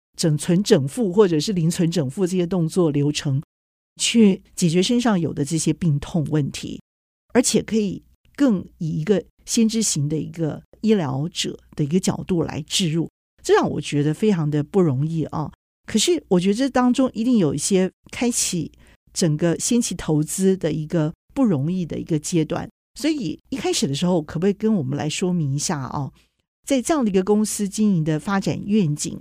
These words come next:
你们当下应该会面临了一些困难。二十几年前刚开始投资的时候，我相信可能没有预想得到这么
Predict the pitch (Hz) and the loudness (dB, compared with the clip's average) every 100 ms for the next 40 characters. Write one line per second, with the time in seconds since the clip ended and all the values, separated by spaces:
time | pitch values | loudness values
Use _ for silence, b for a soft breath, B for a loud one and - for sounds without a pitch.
0 | - - 202 311 370 359 330 - 214 294 | -10 0 0 0 -4 -4 -4 -4 -2 -2
1 | 311 311 302 254 247 170 143 170 160 156 | 0 0 0 2 2 2 2 0 0 -2
2 | 160 151 - 240 151 - - - _ _ | -4 -6 -4 -2 -2 -6 -12 -14 _ _
3 | _ _ - - 370 - 196 165 151 160 | _ _ -12 -4 -4 -4 -4 -2 0 0
4 | - 151 165 196 196 196 - - 147 139 | 0 -2 0 -2 0 -2 -2 -4 -4 -4
5 | 135 160 147 156 151 151 - 254 269 190 | -2 -2 -2 -2 -2 -4 -2 -2 -2 -2
6 | 139 147 175 135 - _ - 233 196 - | 0 0 0 -2 -6 _ -4 -2 -2 -4
7 | - 160 151 147 151 | -4 -2 -2 -2 -4